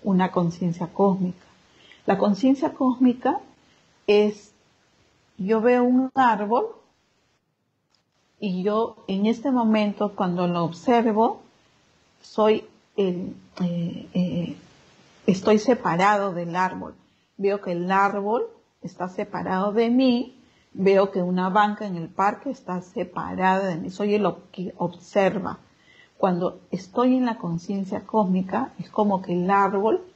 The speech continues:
lo integro en mí, la banca lo integro en mí, y no existe separación.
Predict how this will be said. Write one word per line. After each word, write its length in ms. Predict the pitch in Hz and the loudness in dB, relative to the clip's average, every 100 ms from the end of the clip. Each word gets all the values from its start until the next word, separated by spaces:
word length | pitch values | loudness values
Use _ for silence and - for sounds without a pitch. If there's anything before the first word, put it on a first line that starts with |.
| _ _ | _ _
lo 160 | - 190 | 0 2
integro 600 | 170 180 208 202 196 180 | 2 0 2 2 2 -2
en 260 | 175 170 214 | -4 2 4
mí, 360 | 247 226 269 - _ _ _ _ 175 | 4 2 -4 -10 _ _ _ _ -6
la 220 | 175 165 | -2 0
banca 540 | 185 214 214 208 202 | 4 4 4 -2 -6
lo 140 | 190 180 | -6 -6
integro 640 | 165 - 196 196 202 185 | -6 -6 -6 -2 -2 -2
en 300 | 160 160 180 | -4 -2 0
mí, 280 | 208 240 - - _ _ - | 2 0 -2 -20 _ _ -4
y 120 | 196 | 2
no 220 | 190 208 | 6 6
existe 800 | 226 226 - 254 240 - - 381 - _ _ _ _ | 4 -2 -4 0 0 0 -4 -4 -6 _ _ _ _
separación. 760 | - 190 180 160 165 170 165 | -6 -2 -2 -4 -6 -8 -8